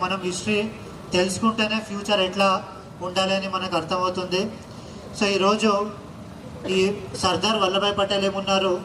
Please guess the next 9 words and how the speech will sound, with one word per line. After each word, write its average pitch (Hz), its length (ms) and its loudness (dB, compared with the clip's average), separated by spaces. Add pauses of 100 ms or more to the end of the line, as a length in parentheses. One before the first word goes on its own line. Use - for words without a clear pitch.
(500)
మన 170 80 0 (160)
ఇండియాది 208 440 2 (160)
ఫస్ట్ 190 320 2 (380)
డెప్యూటీ 196 380 4
ప్రైమ్ 196 240 2
మినిస్టర్ 208 420 0 (680)
and 196 220 2
హోమ్ 190 200 2
మినిస్టర్. 165 400 -2